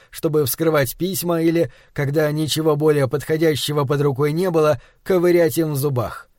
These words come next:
Провидение улыбнулось ему в тот момент, ибо комната озарилась вспышкой молнии,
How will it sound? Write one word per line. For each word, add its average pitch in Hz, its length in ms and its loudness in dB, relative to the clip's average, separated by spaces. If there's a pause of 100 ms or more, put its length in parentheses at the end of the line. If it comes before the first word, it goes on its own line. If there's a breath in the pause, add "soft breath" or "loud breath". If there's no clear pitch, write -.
(260)
Провидение 170 720 0
улыбнулось 196 800 2
ему 160 200 -2
в - 80 -8
тот 170 200 0
момент, 156 540 -2 (360 soft breath)
ибо 139 260 0
комната 156 560 0
озарилась 160 500 2
вспышкой 175 640 -2
молнии, 165 600 0